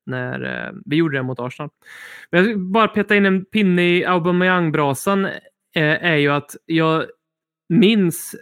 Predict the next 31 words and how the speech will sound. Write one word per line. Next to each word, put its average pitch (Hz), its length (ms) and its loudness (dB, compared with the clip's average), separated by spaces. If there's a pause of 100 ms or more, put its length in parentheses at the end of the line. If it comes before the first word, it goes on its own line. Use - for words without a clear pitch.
(200)
när, 151 600 2 (380)
eh, 143 380 -2
i 160 80 -2
somras, 185 680 -2 (360)
det 156 80 -2
här 165 120 2
är, 196 120 -2 (200)
det 170 300 -6
är 170 40 4
ju 190 60 4
ganska 214 220 0
nyligen 214 440 2
i 185 60 0
tid, 151 400 -4
men 160 180 0
man 175 140 0
har 175 60 2
glömt 208 320 -2
detta. 127 340 -4 (580)
Det 156 100 2
var 208 160 6
ju 190 80 6
liksom 185 240 0
en 180 80 0
av 175 100 0
de 170 120 0
stora, 151 540 0 (400)
vad - 100 -12
ska - 60 -12
man 143 40 -10
säga, 139 300 -4